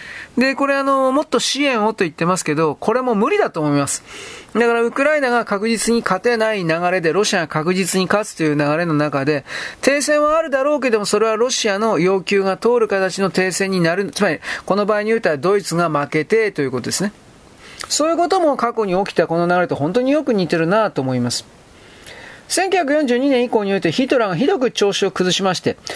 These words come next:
その理由というのは何か。意識的なですね、過呼吸によって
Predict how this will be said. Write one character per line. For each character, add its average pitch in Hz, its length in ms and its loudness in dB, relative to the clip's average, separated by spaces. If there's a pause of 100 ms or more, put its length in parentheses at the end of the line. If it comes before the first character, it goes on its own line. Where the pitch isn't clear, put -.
そ - 140 0
の 294 100 4
理 302 120 2
由 330 180 0
と - 80 -2
い 240 80 4
う 220 40 0
の 196 80 2
は 165 40 2
何 160 240 0
か。 - 140 0 (280)
意 214 140 2
識 - 260 -2
的 359 280 0
な 370 140 4
で 277 100 -4
す - 120 -6
ね、 220 140 2
過 208 220 0
呼 294 160 0
吸 226 320 0
に 170 180 2
よ 175 100 2
っ - 40 -2
て 175 420 0